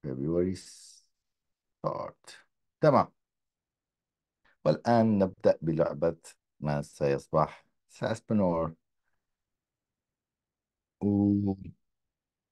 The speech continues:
اللعبة الغرض منها مو الفلوس، الغرض منها حتى نتعلم، آه، الأمور المعقدة في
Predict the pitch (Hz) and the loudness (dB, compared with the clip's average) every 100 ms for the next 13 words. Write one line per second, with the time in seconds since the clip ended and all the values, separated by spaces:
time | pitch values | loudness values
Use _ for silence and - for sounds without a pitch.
0 | _ 131 131 113 107 90 98 151 160 _ | _ 6 8 10 10 8 8 6 4 _
1 | _ _ _ _ _ _ _ _ - 101 | _ _ _ _ _ _ _ _ 0 4
2 | 107 110 98 101 101 98 131 - _ _ | 6 6 6 2 0 0 -2 -6 _ _
3 | _ _ 98 104 95 90 - 107 151 - | _ _ -4 0 0 -2 0 0 0 -4
4 | 90 90 90 90 87 92 107 - - 85 | -4 2 2 2 0 -2 -2 -4 -4 -6
5 | - 98 110 - 85 80 - 85 90 110 | 0 0 0 -6 -10 -6 -2 0 2 0
6 | 143 _ _ _ _ _ _ _ _ _ | -2 _ _ _ _ _ _ _ _ _
7 | _ - 82 80 78 82 82 95 90 90 | _ -2 2 4 4 0 -2 0 2 4
8 | 90 87 - _ _ _ _ 92 98 87 | 2 0 -6 _ _ _ _ -6 -2 0
9 | 85 - 85 78 78 - 143 131 110 | -2 -2 -4 0 0 0 -2 0 0